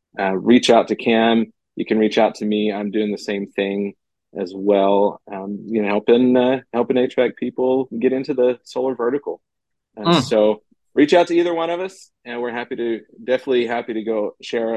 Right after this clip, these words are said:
Speaker 1: a lot of that information with you. And otherwise, just, uh, thanks for hanging out, everybody. It's
Speaker 2: Yeah,
Speaker 1: been
Speaker 2: man.
Speaker 1: a really great conversation.
Speaker 2: Thank you so
Speaker 1: Thank
Speaker 2: much.
Speaker 1: you, Cam. You love it.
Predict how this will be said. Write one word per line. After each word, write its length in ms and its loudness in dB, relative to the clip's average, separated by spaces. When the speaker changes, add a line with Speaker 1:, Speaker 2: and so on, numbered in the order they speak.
Speaker 1:
a 140 -12
lot 280 -6
of 80 -8
that 160 -6
information 560 -8
with 140 -6
you. 180 -2
And 220 4
otherwise, 760 2
just, 580 -2
uh, 320 0
thanks 320 -6
for 220 0
hanging 340 2
out, 240 4
everybody. 560 -2
It's 160 -2
Speaker 2:
Yeah, 140 6
Speaker 1:
been 100 2
Speaker 2:
man. 180 0
Speaker 1:
a 40 -2
really 220 4
great 260 2
conversation. 480 0
Speaker 2:
Thank 80 -2
you 60 2
so 160 4
Speaker 1:
Thank 100 2
Speaker 2:
much. 340 4
Speaker 1:
you, 60 -4
Cam. 200 -6
You 160 2
love 240 6
it. 180 4